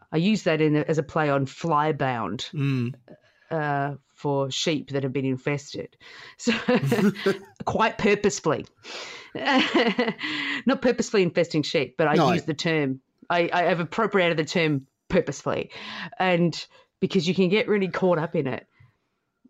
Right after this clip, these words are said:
Speaker 1: and forget that there's an audience outside of that because you feed the audience only going to festivals.
Speaker 2: Yeah.
Speaker 1: But on the other hand, when people do start, I'll tell them that, but I'll also tell them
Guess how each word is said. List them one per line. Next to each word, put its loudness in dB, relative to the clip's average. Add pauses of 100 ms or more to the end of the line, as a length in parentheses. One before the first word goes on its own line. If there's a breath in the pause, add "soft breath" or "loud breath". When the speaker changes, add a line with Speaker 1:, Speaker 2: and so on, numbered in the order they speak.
(280)
Speaker 1:
and -2
forget -2
that 0
there's 2
an 6
audience 2
outside 0
of 0
that -2
because -4
you 0
feed 0
the -2
audience 0
only 2
going -2
to -10
festivals. -10 (180)
Speaker 2:
Yeah. 0 (540)
Speaker 1:
But 4
on 4
the 4
other 2
hand, -2 (400)
when 0
people 2
do -2
start, -2
I'll -2
tell 0
them -4
that, -2 (180)
but 2
I'll 4
also 2
tell 0
them 0